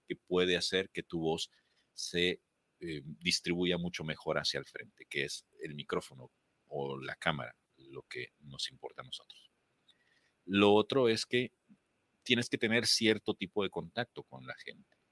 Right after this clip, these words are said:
a través de la cámara. Y es bien difícil mantener esto porque a veces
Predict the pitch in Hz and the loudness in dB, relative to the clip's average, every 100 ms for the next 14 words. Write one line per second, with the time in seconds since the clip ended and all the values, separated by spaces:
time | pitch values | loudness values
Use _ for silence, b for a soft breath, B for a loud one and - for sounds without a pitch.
0 | - 82 - 78 85 85 - - 85 76 | -6 -6 -2 0 2 0 -2 -4 -4 -6
1 | 76 80 110 104 - _ _ _ _ _ | -4 -4 -2 -2 -6 _ _ _ _ _
2 | _ - 101 104 95 104 104 - 113 - | _ -2 2 2 0 -2 0 0 0 0
3 | 98 85 - 87 92 98 - - - - | -2 -4 -4 -4 -2 -2 -6 -10 -10 -2
4 | 80 82 80 92 90 - - | 0 0 0 -4 -4 -8 -14